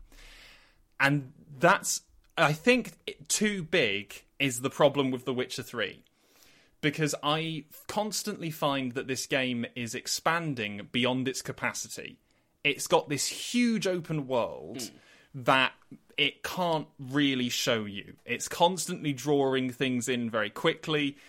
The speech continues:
Speaker 1: Things are bugging as I get nearer to them and then adjusting as I arrive. Animals, like, wander into cutscenes and get glitched in them. Like, the, I, my biggest fear when I played this game was that I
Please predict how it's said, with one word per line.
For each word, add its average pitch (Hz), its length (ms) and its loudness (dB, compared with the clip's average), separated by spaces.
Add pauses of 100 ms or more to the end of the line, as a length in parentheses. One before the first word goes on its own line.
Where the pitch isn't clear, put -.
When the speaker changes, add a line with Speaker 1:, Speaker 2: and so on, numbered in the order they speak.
(160)
Speaker 1:
Things 156 280 -2
are 120 80 0
bugging 147 560 4
as 127 120 0
I 120 100 2
get 113 240 -2
nearer 143 360 2
to 143 260 2
them 143 140 0
and 120 120 0
then 113 100 2
adjusting 127 500 0
as 120 120 -2
I 107 160 0
arrive. 131 640 0 (380)
Animals, 147 680 2
like, 123 300 0
wander 131 420 2
into 127 220 0
cutscenes 135 960 0
and 113 180 -2
get 120 220 -2
glitched 143 420 2
in 143 220 0
them. 131 420 0 (500)
Like, 139 360 6
the, 180 180 2
I, 190 140 4
my 196 160 6
biggest 233 340 2
fear 208 160 6
when 123 100 4
I 123 60 2
played 143 220 2
this 127 120 -6
game 104 300 -2
was 120 140 -4
that 135 160 2
I 170 400 2